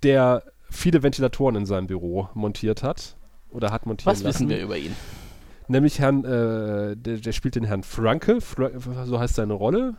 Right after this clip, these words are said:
Speaker 1: und er wird gespielt von, äh, Glenn, äh, Mosh-, Moshwar, den, äh, die geneigten Hörenden wahrscheinlich kennen als Agent Pierce aus vierundzwanzig, aus Twenty-four. Hast du Twenty-four
Speaker 2: Nein.
Speaker 1: geguckt?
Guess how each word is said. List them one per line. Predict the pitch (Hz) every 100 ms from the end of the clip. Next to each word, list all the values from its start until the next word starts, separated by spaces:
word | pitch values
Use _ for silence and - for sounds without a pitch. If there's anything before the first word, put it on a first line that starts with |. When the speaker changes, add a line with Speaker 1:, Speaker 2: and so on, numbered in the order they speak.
| -
Speaker 1:
und | 147 156
er | 135
wird | 135 -
gespielt | - - 151
von, | - 135 127
äh, | 117 117
Glenn, | 110 120 165 196 190
äh, | 147 143 139 139
Mosh-, | 120 127 123 156 170 - - -
Moshwar, | 107 107 117 117 165 - 147 151 208 262 277 - - - - - - - 147
den, | 151 156 139
äh, | 139 139 139
die | 135 - 139
geneigten | 139 135 165 - 160
Hörenden | 147 180 180 170 170 165
wahrscheinlich | 151 - 277 269 -
kennen | - 208 214
als | 165 160 - -
Agent | 165 156 147 -
Pierce | 175 170 135 -
aus | 110 127
vierundzwanzig, | - 147 131 - - 104
aus | 120
Twenty-four. | - 131 123 - - 139 240 - _ _ _ _ _ - - -
Hast | 127 -
du | 170 - -
Twenty-four | - 143 143 143 139
Speaker 2:
Nein. | 120
Speaker 1:
geguckt? | 98 -